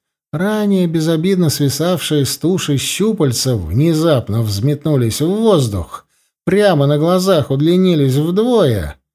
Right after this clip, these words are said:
и, бесцеремонно обхватив дракона, сломали ему крылья.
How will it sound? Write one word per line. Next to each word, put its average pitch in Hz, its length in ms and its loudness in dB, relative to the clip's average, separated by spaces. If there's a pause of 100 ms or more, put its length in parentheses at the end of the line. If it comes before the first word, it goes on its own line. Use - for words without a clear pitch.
(340)
и, 175 80 0
бесцеремонно 139 920 0
обхватив 139 520 -2
дракона, 170 560 -2
сломали 151 480 -2
ему 127 220 -2
крылья. 98 640 -4